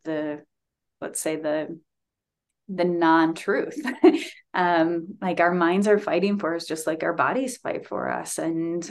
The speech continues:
uh, we know as athletes, uh, those that really can connect with their mind and connect the mind body and, uh,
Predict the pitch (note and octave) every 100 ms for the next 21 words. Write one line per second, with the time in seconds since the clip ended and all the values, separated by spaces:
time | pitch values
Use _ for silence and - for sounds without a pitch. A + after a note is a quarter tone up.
0 | - E3 D#3+ D#3+ E3 D3+ - E3+ E3 F3
1 | F3 E3 F#3 F3 E3+ - E3+ - E3+ F#3
2 | B3+ - - - E3+ D#3+ E3 E3 E3 E3+
3 | E3 - - - _ - F#3 F3+ F3 F3
4 | - F3 - E3+ E3 D#3+ - - _ -
5 | - F#3 F3+ F3+ F3+ E3+ E3 E3 E3+ F3
6 | F3+ E3+ D#3+ D#3+ E3 E3+ - F3 E3 D#3+
7 | E3+ D#3+ D#3 D#3 - F3 F3+ E3 D#3+ D#3
8 | E3 E3 E3 E3 - F#3+ - D#3+ E3 D#3+